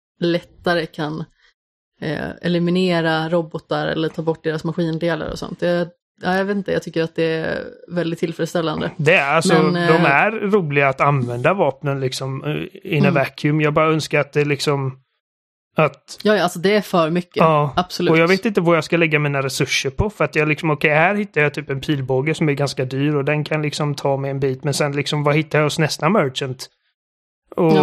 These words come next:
Speaker 1: men precis.
Speaker 2: vad ska jag liksom lägga upp, eh, resurser på att uppgradera? Och, eh,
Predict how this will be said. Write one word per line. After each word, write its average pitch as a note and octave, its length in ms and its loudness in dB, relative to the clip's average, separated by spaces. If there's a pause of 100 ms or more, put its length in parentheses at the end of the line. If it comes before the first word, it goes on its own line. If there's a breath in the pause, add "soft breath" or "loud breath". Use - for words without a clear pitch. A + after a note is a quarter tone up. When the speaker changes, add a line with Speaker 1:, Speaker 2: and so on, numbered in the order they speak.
Speaker 1:
men D3 80 4
precis. E3 580 -2
Speaker 2:
vad D#3 220 4
ska D#3 180 2
jag D3+ 180 2
liksom D3+ 400 -2
lägga D3+ 340 2
upp, D3+ 200 -6
eh, F3 60 2
resurser D3+ 760 0
på D3+ 120 -2
att D3 120 -4
uppgradera? C#3 840 -2
Och, - 480 -2
eh, C#3+ 520 0